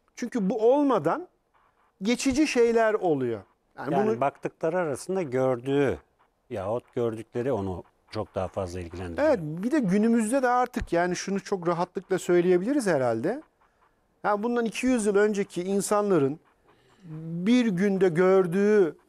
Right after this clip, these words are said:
Speaker 1: e, görsellerle bizim bir saatte gördüğümüz görseller arasında dağlar kadar fark var.
Speaker 2: Tabii.
Speaker 1: Şöyle anlatalım. Yani iki yüz yıl önce bir insan büyük bir şehirde yaşasaydı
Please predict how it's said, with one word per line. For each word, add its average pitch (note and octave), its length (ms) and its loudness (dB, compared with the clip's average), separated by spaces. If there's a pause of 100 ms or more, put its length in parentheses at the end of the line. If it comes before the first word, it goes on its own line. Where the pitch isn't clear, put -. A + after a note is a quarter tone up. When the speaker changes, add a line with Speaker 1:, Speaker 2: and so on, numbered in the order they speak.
(140)
Speaker 1:
e, C#3+ 360 2
görsellerle F#3 1040 2 (600)
bizim A3 540 0 (420)
bir A#3+ 260 2
saatte E3+ 420 0
gördüğümüz F#3 800 2
görseller F3+ 600 2
arasında F#3+ 460 0
dağlar F#3 360 4
kadar F3 300 0
fark D3+ 380 -2
var. G2+ 180 -8 (220)
Speaker 2:
Tabii. G2 260 -8
Speaker 1:
Şöyle G#3+ 320 4
anlatalım. E3 640 -2 (340)
Yani F3+ 200 0
iki A3+ 200 -6
yüz A3+ 200 0
yıl F#3 100 2
önce D#3+ 540 0 (300)
bir G3 360 0
insan F3+ 640 0
büyük G3+ 280 -4
bir F#3+ 140 -2
şehirde F#3+ 460 -2
yaşasaydı F#3 800 0